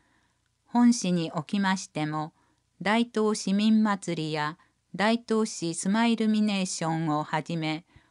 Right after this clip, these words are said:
多くの人々にご参加いただき、非常に活気のあるイベントが多数開催され、街のにぎわいが戻ったことを実感している次第であります。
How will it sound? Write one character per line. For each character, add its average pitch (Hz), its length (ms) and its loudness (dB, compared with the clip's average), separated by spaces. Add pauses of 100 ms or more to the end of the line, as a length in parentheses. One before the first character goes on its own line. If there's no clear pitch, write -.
(140)
多 233 200 2
く 196 160 -6
の 160 160 0
人 208 280 -4
々 185 260 -2
に 160 220 -2
ご 165 120 -4
参 214 300 0
加 196 160 -4
い 180 100 -4
た 170 180 -4
だ 165 140 -6
き、 147 320 -12 (380)
非 - 180 -4
常 233 280 2
に 226 200 4
活 180 340 -4
気 226 140 0
の 214 220 2
あ 202 80 0
る 170 260 0
イ 175 100 -6
ベ 208 180 -2
ン 208 100 0
ト 190 160 -4
が 190 180 0
多 180 200 -6
数 233 280 0
開 170 260 -4
催 170 320 -4
さ 160 220 -6
れ、 147 200 -8 (500)
街 175 280 2
の 233 120 6
に 208 160 2
ぎ 214 160 0
わ 208 140 0
い 196 100 -2
が 190 220 2
戻 185 260 0
っ 240 40 0
た 185 220 -4
こ 170 120 -4
と 170 260 0
を 165 100 0
実 175 260 -8
感 220 280 2
し - 80 -12
て 208 160 -4
い 202 140 0
る 196 120 -2
次 190 180 -8
第 175 260 -2
で 165 120 -6
あ 151 80 -4
り 147 120 -6
ま 147 180 -8
す。 - 260 -16